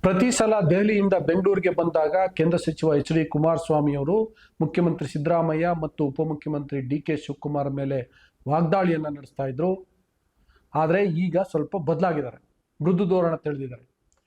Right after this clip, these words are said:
ಯಾವ ಕಾರಣಕ್ಕೋಸ್ಕರ ಕುಮಾರಸ್ವಾಮಿ ಅವರು ದಿಢೀರನೆ ಈ ತರ ಬದಲಾದ್ರು,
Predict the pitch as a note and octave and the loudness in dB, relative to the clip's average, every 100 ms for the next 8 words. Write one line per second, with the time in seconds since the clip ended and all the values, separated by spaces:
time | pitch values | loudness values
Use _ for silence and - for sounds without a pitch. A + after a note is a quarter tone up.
0 | _ _ _ C3+ D#3+ A3 F#3+ G#3+ G#3+ G#3+ | _ _ _ -2 0 0 0 0 0 -2
1 | G3 - G3+ G3 E3 F#3 F#3+ - F3 E3+ | -4 -2 -4 -2 -2 0 0 0 -2 -2
2 | E3+ E3 F#3 C#3+ D3+ F#3 E3+ E3 F3 D#3 | -4 -6 -6 -6 -4 -2 -2 -6 -10 -16
3 | F3 - E3 D#3+ D3+ C#3+ D3+ C#3+ C#3+ C#3 | -8 -4 -2 -4 -6 -6 -6 -6 -8 -8
4 | C3+ _ | -10 _